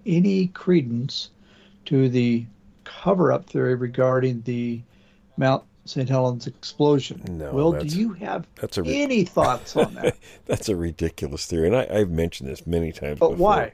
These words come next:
Speaker 1: Why is it ridiculous?
Speaker 2: Well, it's
Speaker 1: I'm gonna play
Speaker 2: because,
Speaker 1: devil's advocate
Speaker 2: well,
Speaker 1: here.
Speaker 2: first of all, uh, you know, the, the biologists in the area talked about how the deer and elk, weeks before the mountain blew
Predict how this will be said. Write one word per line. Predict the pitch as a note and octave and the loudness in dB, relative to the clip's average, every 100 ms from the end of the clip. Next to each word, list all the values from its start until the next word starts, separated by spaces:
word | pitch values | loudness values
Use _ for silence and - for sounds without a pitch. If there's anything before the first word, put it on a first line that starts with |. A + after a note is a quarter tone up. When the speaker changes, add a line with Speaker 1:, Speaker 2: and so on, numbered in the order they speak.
| - | -4
Speaker 1:
Why | F3 A#3 | 0 0
is | E3 | 0
it | E3+ | -4
ridiculous? | D3+ C3+ C#3 - G2+ | -8 -6 -6 -2 0
Speaker 2:
Well, | F#2 F#2 | 2 0
it's | - | -2
Speaker 1:
I'm | - | -2
gonna | G3 | -2
play | - - | 0 0
Speaker 2:
because, | - | 2
Speaker 1:
devil's | C#3 C3+ B2 | 2 0 -2
advocate | C3+ B2+ B2+ B2 G#2+ | -2 -2 -8 -12 -6
Speaker 2:
well, | G2+ | -6
Speaker 1:
here. | G2 | -4
Speaker 2:
first | D3+ F3+ - | -4 -4 -4
of | F#2+ | -4
all, | D#2 D2+ D2 - - _ - - - G2+ | -2 -2 -6 -12 -20 _ -20 -16 -10 -6
uh, | |
you | G#2 G2 | -2 0
know, | F#2 F#2 | 0 0
the, | E2+ - | -4 -2
the | F#2 | -4
biologists | E2 E2 F2+ G2 G2+ E2 E2+ | 2 4 6 6 6 4 -4
in | E2+ | 0
the | E2 | 4
area | E2 | 4
talked | D2+ - E2+ E2 | 2 2 2 2
about | D#2 D#2+ | 0 2
how | D#2+ | 2
the | D2+ | 2
deer | D2+ D#2+ D#2+ | 0 4 4
and | D2 | 4
elk, | D2 D#2 - - - - - | 2 0 -2 -20 -20 -18 -2
weeks | F#2+ G#2+ - | 0 0 -2
before | D#2 - E2 | -6 2 2
the | D2+ | 4
mountain | D2+ B1 D2+ | 2 0 -2
blew | D#2 E2 - | 2 2 0